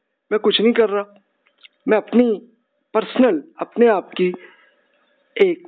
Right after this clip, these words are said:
personality assessment मैं कर रहा हूँ, आप अपना अपना कर लीजिए और खुद सोच लीजिए इस पर।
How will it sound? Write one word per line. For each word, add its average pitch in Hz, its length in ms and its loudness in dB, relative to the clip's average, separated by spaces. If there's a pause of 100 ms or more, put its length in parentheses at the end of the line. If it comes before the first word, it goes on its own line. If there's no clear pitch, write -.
personality 196 640 0
assessment 185 580 -4
मैं 214 160 2
कर 185 200 -2
रहा 202 120 0
हूँ, 202 80 -6 (240)
आप 262 180 -2
अपना 208 220 -6
अपना - 240 -4
कर - 160 -8
लीजिए - 300 -20 (540)
और 196 140 -2
खुद 220 120 0
सोच 143 340 -2
लीजिए - 240 -14
इस - 100 -20
पर। - 160 -18